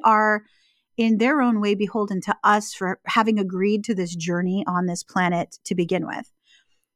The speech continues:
However, it still comes through,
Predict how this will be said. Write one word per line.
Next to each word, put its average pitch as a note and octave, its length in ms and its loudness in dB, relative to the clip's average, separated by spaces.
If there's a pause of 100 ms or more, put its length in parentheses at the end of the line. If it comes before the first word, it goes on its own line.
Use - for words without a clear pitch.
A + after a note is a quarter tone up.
However, D4 460 0 (720)
it A3+ 180 2
still F4+ 600 2 (480)
comes D4+ 240 2
through, - 500 -2